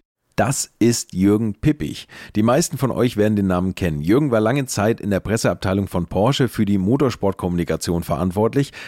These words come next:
Ein Mann mit sehr gutem Gespür für die medialen Möglichkeiten rund um den Rennsport und dem enzyklopädischen Wissen eines wahren Petrolheads.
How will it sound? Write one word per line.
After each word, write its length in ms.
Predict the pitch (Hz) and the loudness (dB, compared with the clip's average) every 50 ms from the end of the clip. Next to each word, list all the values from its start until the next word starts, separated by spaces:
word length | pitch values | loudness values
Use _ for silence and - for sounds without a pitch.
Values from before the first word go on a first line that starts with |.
| - - | -10 -4
Ein 140 | - 107 107 | -2 0 2
Mann 240 | 101 104 123 147 147 | 2 2 2 2 0
mit 160 | 131 107 - | 0 -2 -4
sehr 340 | - - 107 135 151 165 156 | -4 -2 0 0 2 0 0
gutem 360 | - 131 147 139 - 127 120 | -2 -2 -2 0 0 0 0
Gespür 440 | 110 104 - - - - 156 170 156 | -2 -2 -4 -4 -6 -2 0 0 0
für 140 | - - | 0 0
die 120 | 120 110 107 | 0 0 2
medialen 460 | 107 113 107 110 101 92 104 110 107 | 2 2 2 2 2 2 2 2 2
Möglichkeiten 640 | 104 113 123 - 123 113 - - 120 113 98 104 | 2 2 0 0 -2 -6 -2 0 0 0 0 -2
rund 260 | 107 87 107 131 143 139 | -2 -2 0 0 0 0
um 140 | - 120 | -2 0
den 140 | 110 107 95 | 0 2 2
Rennsport 560 | 90 87 107 135 139 - - - 127 151 - | 2 0 0 -2 -2 -6 -4 -2 -2 -2 -2
und 160 | - 98 87 101 | -4 -4 -2 -2
dem 120 | 98 - - | -2 -2 -2
enzyklopädischen 1000 | - 110 101 - 110 87 - 104 98 - - 104 123 131 131 123 113 - 107 90 92 | -4 -4 -2 -2 -4 -2 -2 -2 -2 0 0 2 2 2 2 0 -2 -2 -2 0 0
Wissen 280 | 98 - 117 107 95 - | 0 0 0 -2 -4 -4
eines 320 | - - 90 82 - - 85 | -4 -2 -2 -2 -2 -2 0
wahren 340 | 85 85 87 85 90 92 - | 0 2 2 0 -2 -4 -4
Petrolheads. 760 | - - 92 - - 85 73 67 64 - - - - - | -4 -6 -6 -4 -2 -4 -4 -4 -6 -8 -10 -12 -12 -14